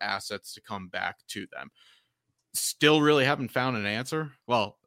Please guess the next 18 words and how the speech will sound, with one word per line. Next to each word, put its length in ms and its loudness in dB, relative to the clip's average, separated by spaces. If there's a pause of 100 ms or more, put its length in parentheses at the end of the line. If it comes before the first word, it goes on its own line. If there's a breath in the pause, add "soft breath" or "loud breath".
(160)
I 60 -8
have 260 -2
found 300 -8
one 240 -4
answer, 400 -6
but 140 -12
that's 180 -8
not 160 -6
in 60 -8
the 80 -10
position 460 -8
that 120 -16
they 80 -12
need. 560 -6
Shout 240 -2
out 140 -4
to, 240 -8
uh, 120 -6